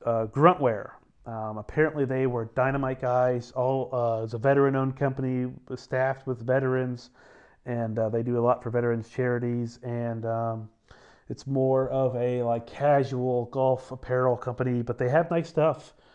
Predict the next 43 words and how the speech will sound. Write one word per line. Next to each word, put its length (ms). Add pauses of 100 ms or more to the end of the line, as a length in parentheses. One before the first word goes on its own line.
(200)
And, 240
uh, 180
I 60
was 120
told 240
all 200
this, 180
all 80
the 80
staff 420
was 220
dynamite, 580
super 300
nice 240
people, 560 (480)
um, 360
really, 220
really 220
nice 260
people. 540 (340)
So 320
in, 160
in 80
terms 360
of, 440
uh, 460 (160)
just 140
so 120
far, 540 (360)
two 180
G 180
G 260
and 140
Gruntware 480
just 200
had 460
really, 260
really 220
dynamite 500
people 580
at 140
the 80
show, 520